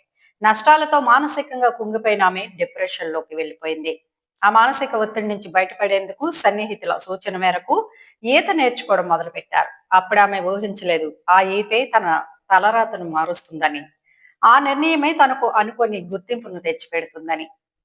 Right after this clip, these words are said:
ఆమె స్విమ్మర్ గోలి శ్యామల.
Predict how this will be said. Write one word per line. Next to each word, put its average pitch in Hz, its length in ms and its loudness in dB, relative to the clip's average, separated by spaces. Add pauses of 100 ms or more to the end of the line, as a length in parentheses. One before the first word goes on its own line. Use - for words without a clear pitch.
ఆమె 202 360 2 (440)
స్విమ్మర్ 262 440 4 (380)
గోలి 226 260 4
శ్యామల. 160 460 -2